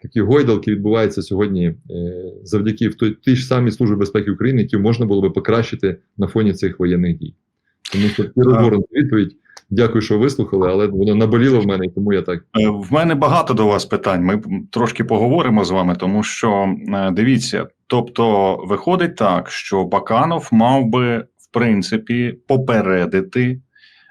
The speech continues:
Speaker 2: е, керівництво нашої країни в тому, що є величезна загроза повномасштабного вторгнення ворога на нашу територію. Те, про що кричали всі західні спецслужби,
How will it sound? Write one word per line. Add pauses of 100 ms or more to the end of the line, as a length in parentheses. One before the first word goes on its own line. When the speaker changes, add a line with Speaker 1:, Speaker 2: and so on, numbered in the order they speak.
(140)
Speaker 2:
е,
керівництво
нашої
країни (140)
в
тому,
що (300)
є
величезна
загроза
повномасштабного
вторгнення (140)
ворога (840)
на
нашу
територію. (360)
Те,
про
що
кричали
всі
західні
спецслужби,